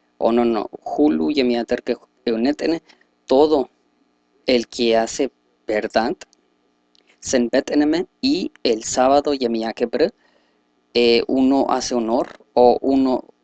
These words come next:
o uno que hace honor al sábado,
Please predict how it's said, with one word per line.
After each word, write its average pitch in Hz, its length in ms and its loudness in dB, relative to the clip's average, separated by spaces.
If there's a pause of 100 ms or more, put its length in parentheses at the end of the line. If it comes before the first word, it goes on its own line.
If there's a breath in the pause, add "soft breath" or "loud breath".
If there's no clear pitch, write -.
(160)
o 113 600 2
uno 131 280 0
que 120 160 -2
hace 120 320 -2
honor 113 680 -4 (1700)
al 113 220 2
sábado, 143 560 0